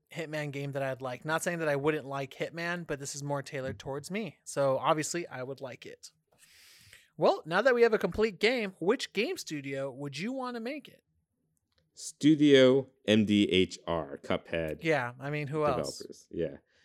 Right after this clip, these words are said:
Speaker 2: Uh, besides them, I would give it to, uh, Double Fine, of course. I think they would do pretty good with it. And
Speaker 1: Oh, and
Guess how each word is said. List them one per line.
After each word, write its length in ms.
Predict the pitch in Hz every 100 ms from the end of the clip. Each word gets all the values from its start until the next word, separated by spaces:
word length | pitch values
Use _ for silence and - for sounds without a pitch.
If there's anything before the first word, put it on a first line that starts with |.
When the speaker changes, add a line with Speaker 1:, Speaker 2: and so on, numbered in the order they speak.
| _ _ _ _
Speaker 2:
Uh, 300 | 92 90 87
besides 540 | 80 104 - 156 113 95
them, 400 | 104 120 156 -
I 120 | 110
would 200 | 117 104
give 240 | 110 113 117
it 280 | 107 - - -
to, 680 | 107 98 98 95 90 90 - _ 82
uh, 760 | 90 85 82 78 78 73 73 - _ _ _ - 98
Double 280 | 107 110
Fine, 480 | 107 101 98 98 98 _ -
of 160 | 85
course. 560 | - 90 85 80 - - _ -
I 80 | 85
think 240 | 85 82
they 100 | 85
would 160 | 78 76
do 420 | 85 80 78 78 _ _ _ _ _ _ _ _ -
pretty 180 | 92 85
good 160 | 82
with 220 | 78 -
it. 260 | 78 73 - _ _ _ _ _ _ _ -
And 520 | 90 87 85 82 73
Speaker 1:
Oh, 300 | 180 170 165
and 560 | 156 165 165 165 156